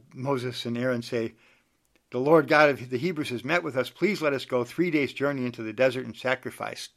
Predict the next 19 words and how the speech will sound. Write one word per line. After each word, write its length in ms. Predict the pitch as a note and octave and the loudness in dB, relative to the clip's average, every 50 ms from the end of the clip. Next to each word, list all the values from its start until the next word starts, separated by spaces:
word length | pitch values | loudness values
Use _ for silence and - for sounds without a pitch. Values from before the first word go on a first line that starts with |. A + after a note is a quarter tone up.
| - - - - _ - | -20 -20 -20 -20 _ -18
to 80 | - A2 | -14 -12
the 80 | A2 | -8
Lord 280 | G#2+ A2 C3 C#3 C#3 B2+ | -4 0 2 2 4 2
our 100 | A#2+ A#2+ | 2 0
God, 260 | A2+ B2 A#2 A#2 A2+ | 0 0 -2 0 0
lest 180 | B2+ B2+ - - | -2 -2 -2 -6
he 60 | A#2 | -8
fall 280 | - - C3+ C#3+ C#3 | -2 2 4 4 6
upon 280 | C3+ C3 - B2 A2+ A#2 | 4 4 2 -2 -8 -8
us 120 | A2 - | -8 -10
with 140 | - - - | -16 -18 -8
pestilence 480 | - - D3+ - - C3+ A#2+ A#2 A2+ A2+ | -4 -4 -4 -4 -4 -8 -8 -8 -8 -10
or 60 | A2+ | -12
with 100 | A2 G#2+ | -12 -12
sword." 400 | - - - A#2 A2 G2 G2+ - _ _ _ - - _ _ _ _ _ _ _ | -12 -12 -10 -10 -10 -10 -12 -16 _ _ _ -20 -20 _ _ _ _ _ _ _
In 100 | B2+ C3+ | -8 -4
other 120 | C3 D3+ | -2 0
words, 140 | C#3+ B2+ - | -2 -2 -2
they, 360 | C3+ C3 C3 B2 A#2+ C3 C3 | -2 -2 -2 -2 -2 -4 -10